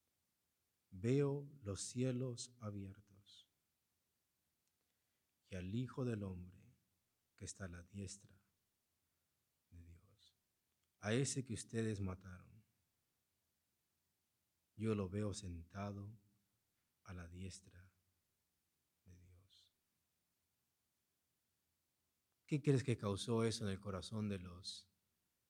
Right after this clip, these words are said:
fariseos y escribas? La gota que derramó el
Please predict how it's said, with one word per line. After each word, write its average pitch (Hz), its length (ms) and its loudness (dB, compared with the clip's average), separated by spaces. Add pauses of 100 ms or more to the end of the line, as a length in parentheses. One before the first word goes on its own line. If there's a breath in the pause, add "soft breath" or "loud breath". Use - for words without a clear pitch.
(520)
fariseos 101 560 -2
y 101 40 -12
escribas? 90 680 -16 (1800)
La 101 140 -4
gota 123 400 0
que 113 120 -6
derramó 101 440 -2
el 98 240 -4